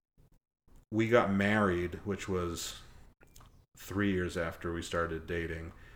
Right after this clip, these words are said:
she, her friends were starting to spread out. Um, she had a friend that had just, her, she had a friend that had gone to Africa for two years. She had a friend that was moving to Texas, a friend that was, um,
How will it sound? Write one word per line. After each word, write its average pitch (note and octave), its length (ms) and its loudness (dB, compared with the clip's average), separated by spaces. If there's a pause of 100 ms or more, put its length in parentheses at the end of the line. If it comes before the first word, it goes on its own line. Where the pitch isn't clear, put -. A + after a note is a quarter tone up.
(320)
she, G2 460 0 (340)
her A#2 180 2
friends G2+ 320 4
were F2+ 80 -4
starting D#2 420 0
to E2 80 -10
spread D#2+ 340 -4
out. - 320 -6 (640)
Um, E2 340 -6
she - 140 -6
had F2+ 100 -2
a - 60 -6
friend F#2 380 -2
that F2 240 -4 (200)
had F2+ 140 -8
just, - 460 0 (800)
her, A2 180 -2
she - 100 -2
had A2 80 2
a G2 40 0
friend B2 200 6
that B2 80 6
had A2+ 100 2
gone G#2+ 300 6
to G2+ 180 2
Africa G2 640 2
for F#2+ 220 -2
two G2 240 -2
years. F2+ 500 -2 (400)
She - 180 -4
had F2+ 120 0
a - 20 -8
friend G2+ 300 2
that F2 60 2
was F#2 120 -4
moving F2+ 240 -2
to E2 60 -4
Texas, - 840 -2
a F#2 60 -6
friend F2+ 320 -4
that F2+ 160 -4 (160)
was, F2 480 -8 (460)
um, D#2+ 480 -4